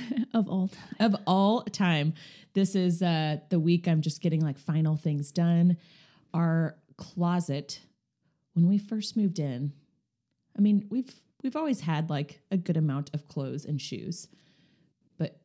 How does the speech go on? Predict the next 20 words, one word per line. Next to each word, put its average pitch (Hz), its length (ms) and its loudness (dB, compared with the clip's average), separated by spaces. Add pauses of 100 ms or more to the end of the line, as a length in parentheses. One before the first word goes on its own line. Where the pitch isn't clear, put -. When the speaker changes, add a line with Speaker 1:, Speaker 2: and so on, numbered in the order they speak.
(180)
Speaker 2:
the 151 80 -2
shoes 233 360 0
have 143 140 -4
definitely 139 400 -4
increased, - 520 -8 (340)
<laughs> 240 320 4
like, 202 420 2
drastically. 165 760 -2 (300)
Tristan 220 580 2
still 202 280 2
has 185 200 6
his 170 160 2
first 175 240 0
CrossFit 160 380 -2
shoes 156 260 0
from 151 200 -2
Kansas 147 560 -2
Speaker 1:
Oh, 190 40 0
Speaker 2:
from 180 120 0
Speaker 1:
wow. 165 300 0